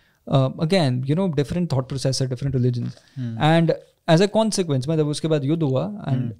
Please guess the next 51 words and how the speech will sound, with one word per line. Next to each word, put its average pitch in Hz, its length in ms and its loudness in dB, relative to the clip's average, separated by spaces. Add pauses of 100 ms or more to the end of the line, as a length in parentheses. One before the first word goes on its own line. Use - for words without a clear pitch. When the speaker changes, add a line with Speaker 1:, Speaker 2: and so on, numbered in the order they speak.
Speaker 1:
युद्ध 175 240 4
के 170 100 -2
अंदर 139 180 0
सतनामी, 131 460 -2 (200)
uh, 139 100 -4
you 131 160 -2
know, 127 200 -4 (100)
जीत 147 300 0
नहीं 131 200 4
पाए। 135 320 0 (180)
Speaker 2:
हम्म। 131 800 -8
Speaker 1:
But 151 140 0
ये 202 140 2
है 214 160 2
कि, 185 580 -4
you 156 120 0
know, 196 120 -6
बड़ी 180 340 -4
इंटरेस्टिंग 156 440 -4
और 160 80 -2
इंस्पायरिंग 151 320 -6
स्टोरी 151 260 -4
थी 135 140 -4
और 139 100 -2
उसी 175 260 -2
से 190 100 0
ही 185 80 0
ये, 170 360 -2 (460)
uh, 139 80 -2
बुक, 131 580 -4
मतलब 143 180 0
इसी 147 160 -2
स्टोरी 143 260 -4
से, 135 340 -2 (320)
uh, - 40 2
शुरू 92 140 -2
Speaker 2:
शुरू 147 220 4
Speaker 1:
होती 131 240 2
Speaker 2:
होती 110 120 -6
Speaker 1:
है। 107 60 -4
Speaker 2:
है। 101 140 -10 (800)
Speaker 1:
So, 185 100 0
Speaker 2:
हाँ। 165 840 2
Speaker 1:
uh, 156 100 -6 (340)
यही 208 260 6
है, 208 120 4
मतलब 208 260 0
मिडिवल 180 400 2
एज 170 240 4
के 185 100 0
अंदर 165 360 2